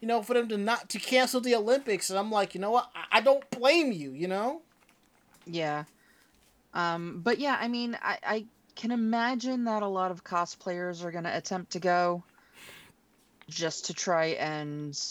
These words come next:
Speaker 2: you know, recreate pictures. But at the same time, I don't know that they're able to actually get
Speaker 1: Nope.
Speaker 2: into the area
Speaker 1: Mm-mm.
Speaker 2: and
Speaker 1: No.
Speaker 2: mess around with it, um, because it is just all staged.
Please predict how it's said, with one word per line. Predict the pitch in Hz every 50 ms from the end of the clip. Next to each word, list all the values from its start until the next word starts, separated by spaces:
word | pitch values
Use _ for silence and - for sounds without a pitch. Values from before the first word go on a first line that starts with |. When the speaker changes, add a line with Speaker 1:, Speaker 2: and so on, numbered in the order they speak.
| - -
Speaker 2:
you | 156 151
know, | 147 147 147
recreate | 143 147 156 156 143 - - 160 151 143 -
pictures. | - 180 170 - - 165 151 151 143
But | 147 - 165
at | 160 151
the | 156
same | - - 180 170 165
time, | - - 190 170 165 -
I | - 151
don't | 202 302 311
know | 247 262 262
that | 247 240 -
they're | - 226 220 208 - -
able | 180 190 180 190
to | - - -
actually | - 170 170 - - 180 165
get | 151 - 156 151 - - _ -
Speaker 1:
Nope. | 147 156
Speaker 2:
into | 160 170 202 202 - - 214 196 196 202
the | 190 202 185 -
area | - 208 220 226 240 254 262 277 277 285 285 285 285
Speaker 1:
Mm-mm. | - 240 220 190 147 - - - - - -
Speaker 2:
and | 143 156 160
Speaker 1:
No. | 170 175
Speaker 2:
mess | - - 160
around | 143 151 156 175 190 202 202
with | 214 226 214 -
it, | 240 233 226 - - _ _ _
um, | 160 151 147 147
because | 151 147 - - 151 151
it | 160 - -
is | 170 180 190 185 185 -
just | - 180 175 - - - -
all | 151 147 139
staged. | - - - - - 151 147 175 226 269 285 262 - - - -